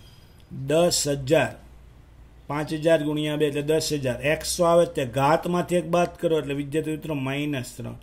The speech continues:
હવે વિકલનનો નિયમ છે, વિકલન પૂરું થાય, જેટલી વાર વિકલન કીધું હોય એટલી વાર વિકલન પૂરું થાય. પછી જો ઘાત માઇનસમાં હોય તો એને પ્લસમાં લઈ જવી પડે.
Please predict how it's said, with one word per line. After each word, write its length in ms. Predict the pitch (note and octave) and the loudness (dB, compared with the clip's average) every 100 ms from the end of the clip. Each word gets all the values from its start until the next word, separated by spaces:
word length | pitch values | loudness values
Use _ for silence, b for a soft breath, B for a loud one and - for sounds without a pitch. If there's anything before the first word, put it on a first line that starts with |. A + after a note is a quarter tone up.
| b b b b - | b b b b -10
હવે 160 | D3 D#3 | -4 -2
વિકલનનો 540 | D#3 D#3 F#3+ F#3 F#3 | -2 2 4 4 2
નિયમ 280 | F#3 F#3 F#3 F3+ | 2 2 2 0
છે, 200 | F3 C#3 | 0 0
વિકલન 540 | D3 D3 F#3 F#3+ F#3+ | -2 0 0 2 0
પૂરું 300 | G#3 F#3+ F#3+ | 0 2 2
થાય, 200 | C#3 A2+ - D3 C#3+ | 2 -2 -6 -10 -8
જેટલી 320 | D#3 F#3+ F#3+ | -6 0 4
વાર 180 | F#3+ F3 | 6 4
વિકલન 360 | F3 G3 F#3 F3 | 2 2 2 2
કીધું 300 | F3+ F#3 F3 | 0 2 2
હોય 240 | D#3+ D3+ D#3 B B B - - | 2 2 -2 B B B -16 -10
એટલી 300 | D#3 D#3 F3 | -10 -4 0
વાર 160 | F3 D#3+ | 0 0
વિકલન 440 | D#3 F3 E3+ E3+ | -4 -4 -4 -4
પૂરું 320 | D#3 F3 F3+ | -4 -2 0
થાય. 320 | D3 C#3+ C#3 C#3 | 2 2 2 -2
પછી 380 | C#3+ - A#3 A#3+ | -4 -2 0 2
જો 180 | G#3+ F#3+ | 2 4
ઘાત 280 | E3 F#3 F3 | 6 6 4
માઇનસમાં 680 | D3+ D#3 E3+ F3+ - F3 | -2 0 0 2 2 2
હોય 100 | F3 | 0
તો 40 | D#3+ | -2
એને 120 | D#3 | -4
પ્લસમાં 500 | C3 D3+ D#3 D3+ D#3+ | 0 0 0 -4 -2
લઈ 140 | E3 | -2
જવી 220 | E3 E3 C#3+ | 0 0 0
પડે. 280 | C3 B2+ | 0 -2